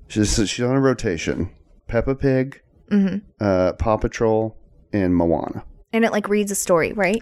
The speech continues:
Speaker 1: Yeah, it goes back and forth, like, a story and then a song, and a story and a song.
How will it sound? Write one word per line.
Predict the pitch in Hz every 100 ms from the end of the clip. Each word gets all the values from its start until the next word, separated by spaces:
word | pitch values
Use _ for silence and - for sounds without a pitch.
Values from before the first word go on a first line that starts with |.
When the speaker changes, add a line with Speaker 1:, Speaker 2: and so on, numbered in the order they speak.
| -
Speaker 1:
Yeah, | 101
it | 98 -
goes | 127 107
back | 117 110
and | 107
forth, | - 82 85 -
like, | 101
a |
story | - - 113 113 113
and | 107
then | 104
a |
song, | - - - -
and | -
a | -
story | - 117 117 113
and | 110
a |
song. | - - -